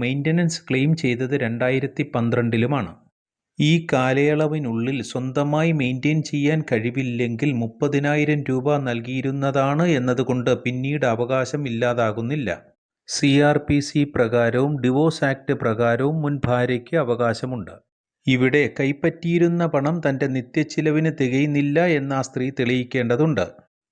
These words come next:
ട്രയൽ കോടതിക്ക് ഇരുവരുടെയും സാമ്പത്തിക സാഹചര്യങ്ങൾക്കനുസരിച്ച് ഒരു വിധി പറയാവുന്നതാണ്. തെളിവ് നൽകുന്നതിനായി ഇരു കക്ഷികൾക്കും ആവശ്യമായ സമയവും നൽകേണ്ടതുണ്ട്. ഈ കേസിലെ മറ്റൊരു വിഷയം കുട്ടിയുടെ മെയിൻ്റനൻസ് ആണ്.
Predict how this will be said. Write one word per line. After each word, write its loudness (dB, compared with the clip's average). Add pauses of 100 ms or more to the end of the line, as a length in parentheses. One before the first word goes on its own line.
(200)
ട്രയൽ 4 (100)
കോടതിക്ക് 0
ഇരുവരുടെയും 0
സാമ്പത്തിക -2
സാഹചര്യങ്ങൾക്കനുസരിച്ച് 0
ഒരു 4
വിധി 0
പറയാവുന്നതാണ്. 0 (680)
തെളിവ് 4
നൽകുന്നതിനായി 2
ഇരു 0
കക്ഷികൾക്കും -4
ആവശ്യമായ -2
സമയവും -2
നൽകേണ്ടതുണ്ട്. -2 (540)
ഈ 4 (140)
കേസിലെ 0
മറ്റൊരു 0
വിഷയം 0
കുട്ടിയുടെ 2
മെയിൻ്റനൻസ് 0
ആണ്. -2